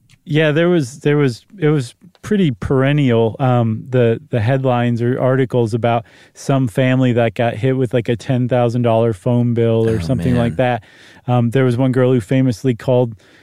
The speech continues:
Speaker 1: um, the Two Corys hotline
Speaker 2: Yeah.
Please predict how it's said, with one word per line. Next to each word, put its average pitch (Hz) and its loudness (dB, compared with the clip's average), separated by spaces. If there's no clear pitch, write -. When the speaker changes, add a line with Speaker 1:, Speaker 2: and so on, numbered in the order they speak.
Speaker 1:
um, 110 -2
the 135 0
Two 147 0
Corys 139 0
hotline 156 0
Speaker 2:
Yeah. 95 0